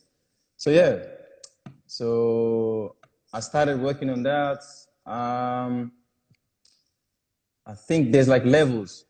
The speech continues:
of, you know, how much English you speak. So h-, that's how the whole thing started. And then with Football United, uh, just one afternoon,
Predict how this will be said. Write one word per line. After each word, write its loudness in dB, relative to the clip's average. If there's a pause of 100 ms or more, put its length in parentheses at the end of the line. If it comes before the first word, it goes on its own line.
of, -8 (440)
you -4
know, -2 (340)
how -6
much -2
English -2
you -6
speak. -4 (500)
So -2
h-, -2
that's 2
how 4
the 2
whole 2
thing -4
started. -2
And -6
then -2
with -6
Football 2
United, 0 (800)
uh, 2
just -2
one 0
afternoon, -4